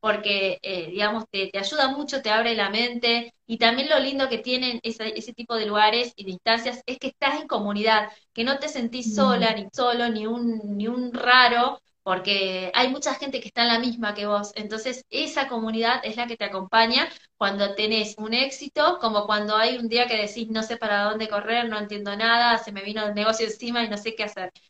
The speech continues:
Speaker 1: O sea, siempre está bueno eso, ¿no? Saber que podés hacerlo en comunidad, que si vas, eh, solo, vas a llegar seguramente en algún momento, pero si vas acompañado, probablemente llegues más rápido y más lejos.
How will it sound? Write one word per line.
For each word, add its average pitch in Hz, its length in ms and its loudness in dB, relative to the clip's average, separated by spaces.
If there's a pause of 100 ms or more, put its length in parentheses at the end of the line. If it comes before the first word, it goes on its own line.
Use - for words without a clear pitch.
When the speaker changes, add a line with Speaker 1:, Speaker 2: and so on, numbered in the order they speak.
(140)
Speaker 1:
O - 80 -14
sea, 208 180 0
siempre 330 680 -2
está 247 200 -4
bueno 254 280 -2
eso, 233 320 -6
¿no? 202 200 -4
Saber 226 380 -4
que 202 240 -6 (160)
podés 220 500 -2
hacerlo 262 380 -4
en 262 60 -6
comunidad, 220 680 0 (440)
que 208 520 4
si 214 340 -6
vas, 262 440 6
eh, 208 240 -4
solo, 269 680 2 (140)
vas 220 220 0
a 233 80 2
llegar 247 600 4 (120)
seguramente 220 500 -2
en 220 60 -2
algún 226 140 -2
momento, 233 360 -2
pero 196 120 -8
si 196 120 -10
vas 277 120 -2
acompañado, 254 800 2
probablemente 233 500 0
llegues 262 260 -4
más 254 200 2
rápido 269 280 0
y 254 40 0
más 214 180 -4
lejos. 190 420 -10